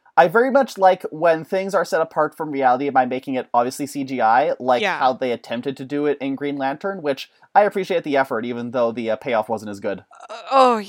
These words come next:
Speaker 2: it's, there's a lot of stuff about that Green Lantern movie that was just, like, neat concept, that you didn't stick the landing.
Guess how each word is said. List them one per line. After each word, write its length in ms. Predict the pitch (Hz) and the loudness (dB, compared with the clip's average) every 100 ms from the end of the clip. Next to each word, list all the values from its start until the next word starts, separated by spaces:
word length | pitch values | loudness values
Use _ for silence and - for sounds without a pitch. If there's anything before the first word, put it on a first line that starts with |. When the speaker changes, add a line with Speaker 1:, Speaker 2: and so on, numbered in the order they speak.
| - | -14
Speaker 2:
it's, 220 | 214 - _ _ _ _ _ _ | -18 -18 _ _ _ _ _ _
there's 200 | 247 240 | 2 4
a 60 | 240 | 4
lot 180 | 220 | 2
of 80 | 214 | 2
stuff 180 | - 202 | -4 -4
about 200 | 190 185 | -2 -4
that 160 | 185 175 | -2 -4
Green 200 | 185 180 | -8 -6
Lantern 260 | 170 165 165 | -8 -8 -12
movie 320 | 160 165 160 | -12 -12 -8
that 340 | 160 156 - - | -6 -4 -6 -6
was 280 | 156 143 | -8 -8
just, 300 | - - - | -10 -10 -6
like, 220 | 165 - - _ | -6 -6 -12 _
neat 300 | 233 269 - | -6 -6 -6
concept, 720 | 220 220 226 240 226 220 - _ _ _ _ _ _ _ - | -2 -2 -2 0 2 2 -2 _ _ _ _ _ _ _ -6
that 400 | 220 208 170 170 | 2 2 2 -8
you 200 | 208 202 | -4 -4
didn't 260 | 185 165 | -4 -8
stick 240 | - 160 - | -12 -12 -12
the 100 | 139 | -14
landing. 460 | 127 - 101 180 | -12 -14 -14 -18